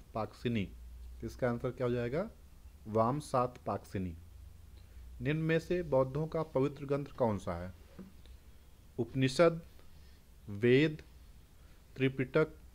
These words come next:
या फिर जातक? इसका आंसर क्या हो जाएगा? सी त्रिपिटक। बुद्ध के गृह, गृह त्याग, गृह त्याग का क्या प्रतीक है? घोड़ा, हाथी,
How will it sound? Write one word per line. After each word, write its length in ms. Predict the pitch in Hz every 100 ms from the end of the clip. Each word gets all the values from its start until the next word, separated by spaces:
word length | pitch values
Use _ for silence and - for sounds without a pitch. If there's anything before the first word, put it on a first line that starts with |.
| - - - - - -
या 120 | 113
फिर 260 | 113 147 120
जातक? 400 | 117 95 - 80 - - - - -
इसका 240 | 110 - 127
आंसर 240 | 123 131
क्या 120 | 131
हो 60 | 127
जाएगा? 260 | 127 127 143
सी 420 | - 131 170 - - -
त्रिपिटक। 480 | 101 - 85 90 - - - - - - - - - - - - - - - - - - - - - - -
बुद्ध 220 | 156 165
के 180 | 170 185
गृह, 240 | 165 160 156 156 -
गृह 260 | 104 135 151
त्याग, 500 | 151 139 131 135 - 104
गृह 260 | 120 147
त्याग 320 | 147 147 135
का 240 | 135 - 151 - - - -
क्या 120 | 127
प्रतीक 440 | 120 104 - 95
है? 200 | - 98 - - - - - - - - -
घोड़ा, 420 | 107 117 127 147 156 - - - - - - - - -
हाथी, 540 | - 104 - 127 139